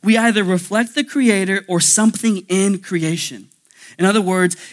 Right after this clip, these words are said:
it is in our nature to bear the image of something.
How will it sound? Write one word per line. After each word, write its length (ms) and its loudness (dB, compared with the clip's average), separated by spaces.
it 160 4
is 200 2
in 200 0
our 200 2
nature 680 0
to 120 0
bear 480 0
the 260 2
image 320 0
of 120 -6
something. 840 -2